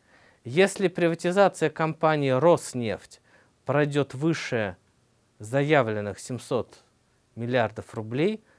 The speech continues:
рынок это, естественно, задисконтирует. Так или иначе, российский рынок капитала жив – и I P O компании «Руснефть»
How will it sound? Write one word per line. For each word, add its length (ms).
рынок 420
это, 200
естественно, 500
задисконтирует. 960
Так 260
или 180
иначе, 460
российский 500
рынок 300
капитала 640
жив – 460
и 240
I 140
P 200
O 140
компании 880
«Руснефть» 840